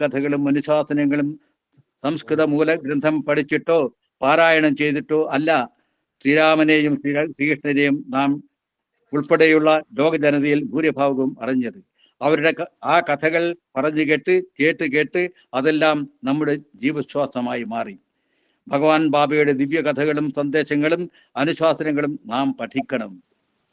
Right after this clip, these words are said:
പറയണം, ലോകത്തെ അറിയിക്കണം. കാരണം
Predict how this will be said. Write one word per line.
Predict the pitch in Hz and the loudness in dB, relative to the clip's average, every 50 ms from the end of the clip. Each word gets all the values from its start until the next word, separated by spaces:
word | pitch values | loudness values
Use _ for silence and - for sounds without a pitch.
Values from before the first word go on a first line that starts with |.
| _ 151 | _ 2
പറയണം, | 160 175 185 185 165 139 117 113 113 - _ _ _ _ _ _ _ - | 4 6 6 6 6 4 2 0 -4 -10 _ _ _ _ _ _ _ -2
ലോകത്തെ | 117 143 151 139 147 135 - - 143 135 | 0 0 2 2 0 -2 0 0 0 2
അറിയിക്കണം. | 135 156 170 165 160 - 147 120 113 107 - - _ _ _ _ _ _ _ _ _ _ _ - | 2 4 2 2 2 0 -4 -4 -4 -6 -10 -14 _ _ _ _ _ _ _ _ _ _ _ 0
കാരണം | 131 143 139 139 143 143 143 143 139 | 0 2 2 2 2 2 2 0 -2